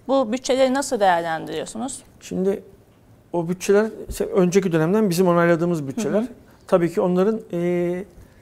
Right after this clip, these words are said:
Speaker 2: tahmini bütçeleri.
Speaker 1: Hı hı.
Speaker 2: Şimdi bugün bakıyoruz, e, örnek veriyorum çünkü rakamlar tam aklımda değil. Beş yüz bin lira fen işlerine tahmin edilmiş.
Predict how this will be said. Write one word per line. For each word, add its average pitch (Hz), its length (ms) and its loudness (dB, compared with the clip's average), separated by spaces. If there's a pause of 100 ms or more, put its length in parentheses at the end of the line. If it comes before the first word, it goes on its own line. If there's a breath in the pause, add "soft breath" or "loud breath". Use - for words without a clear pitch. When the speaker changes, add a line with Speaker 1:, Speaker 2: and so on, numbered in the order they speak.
(140)
Speaker 2:
tahmini 190 480 4
bütçeleri. 127 480 -2 (240)
Speaker 1:
Hı 220 60 -6
hı. 214 140 -12 (140)
Speaker 2:
Şimdi 175 240 -4
bugün 190 240 0
bakıyoruz, 202 520 2 (380)
e, 180 380 -4 (580)
örnek 185 360 4
veriyorum 160 360 2
çünkü 170 200 -2
rakamlar 156 340 0
tam 156 180 -2
aklımda 147 340 -6
değil. 208 120 -2 (640 soft breath)
Beş 202 280 6
yüz 180 140 -2
bin 180 120 2
lira 190 380 2
fen 190 160 2
işlerine 185 520 2 (840)
tahmin 151 280 0
edilmiş. 143 480 -4